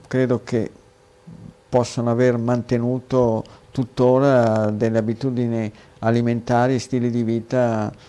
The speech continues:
abbastanza legate ancora ai decenni, ai decenni precedenti. Quindi è lì. Poi non saprei,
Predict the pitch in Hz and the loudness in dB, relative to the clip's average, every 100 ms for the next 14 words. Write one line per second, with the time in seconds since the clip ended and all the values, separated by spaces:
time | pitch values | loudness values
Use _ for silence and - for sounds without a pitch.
0 | - _ - 95 98 101 - 113 110 104 | -20 _ -14 -10 -6 -6 -2 -2 -2 -2
1 | 110 104 101 95 90 90 104 107 117 113 | -2 -2 -2 -4 -6 -6 -4 0 0 0
2 | 110 107 143 127 95 87 - - - - | -4 -2 2 2 0 -6 -14 -20 -20 -20
3 | - - - - - - 170 127 117 113 | -20 -20 -20 -20 -20 -20 -6 -2 0 -2
4 | - 123 120 117 104 - - - - _ | 0 0 0 -2 -6 -12 -20 -20 -20 _
5 | _ _ _ - _ - - 127 120 123 | _ _ _ -20 _ -20 -8 -2 0 0
6 | 135 123 123 117 110 120 120 107 107 - | 0 -4 -4 -6 -2 -2 -2 -4 -6 -8
7 | - - _ _ - - - - - - | -18 -20 _ _ -10 -8 -8 -20 -20 -20
8 | - - - - 123 117 110 98 92 95 | -20 -20 -20 -8 -6 -4 -6 -8 -10 -16
9 | - - - - - - - - 110 123 | -20 -20 -20 -20 -20 -20 -20 -16 -12 -12
10 | 123 - - 123 120 - - _ _ - | -12 -12 -4 -2 -2 -8 -20 _ _ -2
11 | 120 139 131 113 110 110 107 120 127 127 | 0 2 0 -2 -4 -6 -6 -6 -4 -4
12 | 113 | -6